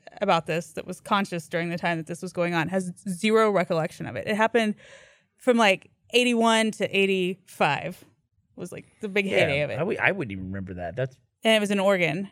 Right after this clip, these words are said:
Speaker 2: Uh-huh.
Speaker 1: So, and this cult moved in. They bought this eighty thousand acre ranch and moved all their followers over from India. They had a lot of Western followers. Yeah, and so, um,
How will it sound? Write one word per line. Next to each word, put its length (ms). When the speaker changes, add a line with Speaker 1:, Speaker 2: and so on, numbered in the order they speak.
Speaker 2:
Uh-huh. 220
Speaker 1:
So, 60
and 100
this 140
cult 320
moved 180
in. 80
They 80
bought 160
this 160
eighty 260
thousand 400
acre 280
ranch 500
and 460
moved 260
all 120
their 120
followers 420
over 200
from 160
India. 240
They 80
had 80
a 60
lot 120
of 80
Western 380
followers. 420
Yeah, 280
and 200
so, 260
um, 300